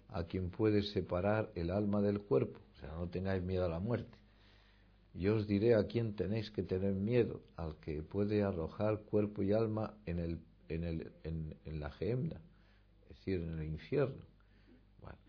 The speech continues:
pues ese que ti-, puede, tiene ese poder para arrojar el cuerpo y alma a la gehenna, no es otro que el pecado,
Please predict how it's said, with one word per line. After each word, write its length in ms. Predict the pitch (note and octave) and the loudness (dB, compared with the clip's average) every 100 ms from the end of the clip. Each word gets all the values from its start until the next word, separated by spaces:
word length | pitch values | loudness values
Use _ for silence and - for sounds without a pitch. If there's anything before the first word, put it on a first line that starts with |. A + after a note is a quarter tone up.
| - | -14
pues 260 | D#2+ E2 | -12 -4
ese 280 | G2 - G2+ | -4 -2 -4
que 100 | G2 | -4
ti-, 420 | E2+ A2 - G2 | -6 -8 -4 -2
puede, 360 | F#2 G#2 G#2 G2+ | 0 4 6 6
tiene 380 | G#2+ G#2+ G#2 G2 | 4 2 4 2
ese 240 | - F#2 | 0 -4
poder 440 | - E2+ G#2 A2+ | -2 0 4 4
para 220 | G#2+ E2+ E2+ | 2 -2 0
arrojar 420 | D#2 - G#2 G2+ | -4 -2 2 2
el 140 | E2+ | 2
cuerpo 580 | D#2+ G#2+ G2+ F#2 - - | 2 2 4 0 -4 -4
y 180 | E2 F2 | -2 2
alma 400 | G2 F#2+ F2 - - - | 2 0 -4 -6 -8 -6
a 140 | D#2+ D#2+ | -4 -4
la 220 | D#2 D#2+ | -4 -6
gehenna, 640 | - F#2 C#3 B2 G#2+ B2 - - - - - - B4+ - | 0 2 4 2 0 -2 -8 -20 -8 -8 -6 -6 -6 -2
no 140 | E2 | 0
es 160 | G2 - | 2 2
otro 220 | A2+ - | 2 4
que 80 | A#2 | 4
el 140 | A2 | 4
pecado, 440 | G2+ - - - | 2 -6 -6 -6